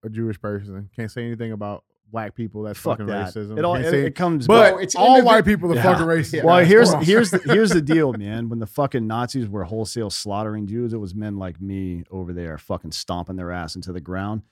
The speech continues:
Speaker 2: and weak little bitches like them doing whatever the fucking Nazi high command told them to do. So you can
Speaker 1: Mm-hmm.
Speaker 2: suck my fucking dick. How about
Speaker 3: I,
Speaker 2: that?
Speaker 3: listen, bro, I fucking get it. I'm just tired. Like, that's the fucking, p-, that's the one, like, racial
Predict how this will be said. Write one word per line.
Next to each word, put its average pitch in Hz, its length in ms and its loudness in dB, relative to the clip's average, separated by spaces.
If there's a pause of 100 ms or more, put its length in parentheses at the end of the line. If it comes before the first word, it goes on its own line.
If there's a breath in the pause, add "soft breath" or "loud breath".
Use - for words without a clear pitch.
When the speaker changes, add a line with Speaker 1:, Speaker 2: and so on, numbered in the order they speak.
(160)
Speaker 2:
and 85 180 -10
weak 104 220 -8
little 101 180 -2
bitches 95 380 -6
like 87 260 -8
them 95 380 -6 (540)
doing 101 260 -4
whatever 110 320 -2
the 120 80 -2
fucking 120 320 -2
Nazi 110 320 -2
high 95 160 -4
command 90 340 -8
told 80 200 -12
them 71 200 -16
to 62 120 -20
do. 95 80 -14
So 92 160 -6
you 117 80 -4
can 107 100 -6
Speaker 1:
Mm-hmm. 110 60 -6
Speaker 2:
suck - 280 -6
my 90 140 -8
fucking 76 380 -10
dick. - 400 -16
How - 40 -10
about 82 220 -8
Speaker 3:
I, 69 120 -10
Speaker 2:
that? 53 100 -14
Speaker 3:
listen, 175 300 -6
bro, 151 340 -4
I 151 140 -2
fucking 220 280 -6
get 160 180 0
it. - 200 -4 (500)
I'm 165 160 -2
just 196 200 -4
tired. 190 360 0
Like, 160 240 -8
that's 185 280 -6
the 214 120 -6
fucking, 196 460 -8
p-, - 120 -20 (340)
that's 190 260 -4
the 214 120 -4
one, 180 460 -4
like, 147 320 -8 (280)
racial 170 560 -6